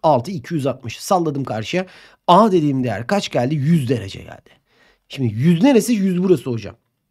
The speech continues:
E hocam oranın tamamı yüz otuz beş. Sen B'yi istiyorsan eğer düş içerisinden yüzü. Düştüm hocam otuz beş. İzmir'e selam olsun.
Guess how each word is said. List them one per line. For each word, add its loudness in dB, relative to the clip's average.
E -10
hocam -4
oranın -2
tamamı -4
yüz -6
otuz -8
beş. -4
Sen -2
B'yi 2
istiyorsan -2
eğer -4
düş 2
içerisinden -6
yüzü. -8
Düştüm 0
hocam 2
otuz -6
beş. -8
İzmir'e -2
selam -2
olsun. -2